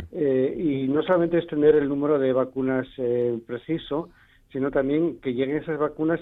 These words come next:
a, a países y que se puedan distribuir, eh, como digo, en países que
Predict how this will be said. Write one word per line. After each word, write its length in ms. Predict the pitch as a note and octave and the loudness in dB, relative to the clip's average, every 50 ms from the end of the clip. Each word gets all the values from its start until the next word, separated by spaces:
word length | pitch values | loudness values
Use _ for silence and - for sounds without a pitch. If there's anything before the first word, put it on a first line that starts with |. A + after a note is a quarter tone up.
| - | -4
a, 80 | C3 - - | -6 -8 -8
a 200 | - - B2 - | -8 -8 -8 -6
países 380 | - A#2+ B2 C3+ C3+ F3+ F3+ E3+ | -4 -4 -2 -2 -2 -4 -4 -4
y 60 | F3 | -2
que 100 | F3 C#3 | -2 -4
se 100 | - A#2+ | -6 -6
puedan 320 | G#2 - C3 C3 D3+ D3+ D3+ | -6 -2 0 0 0 0 -2
distribuir, 720 | D3+ D#3 D#3 - D#3 D3+ D3 C3+ C#3 C#3+ D#3 F3+ F3+ F3+ - _ _ _ _ _ _ _ - | -4 -6 -6 -6 -6 -4 -4 -2 0 0 0 0 -2 -4 -10 _ _ _ _ _ _ _ -6
eh, 320 | - C#3 C3 C3 B2 A#2 - | -2 0 2 2 0 0 -2
como 180 | C3 A#2+ A#2+ A#2 | -4 -4 -2 -2
digo, 160 | B2+ C3 D#3 | -2 0 -2
en 80 | E3 | 0
países 260 | E3 D#3+ - D3 E3 - | 0 -2 -2 -2 -6 -6
que 240 | - C#3+ C#3 D3 C3 | -4 -4 -4 -4 -4